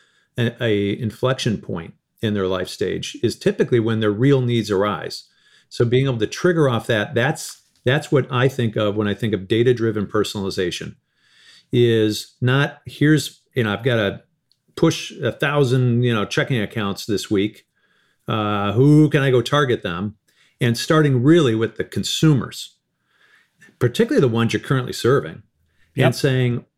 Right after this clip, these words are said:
Speaker 1: "What are their needs? I know a lot about 'em. I can know a lot more, you know, through my first party data. I can lo-, can really round out that view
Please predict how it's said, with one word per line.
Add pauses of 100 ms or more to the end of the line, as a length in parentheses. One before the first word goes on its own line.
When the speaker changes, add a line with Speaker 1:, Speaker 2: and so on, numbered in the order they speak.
(160)
Speaker 1:
"What
are
their
needs?
I
know
a
lot
about
'em. (180)
I
can
know
a
lot
more,
you
know,
through
my
first
party
data. (260)
I
can
lo-,
can
really
round
out
that
view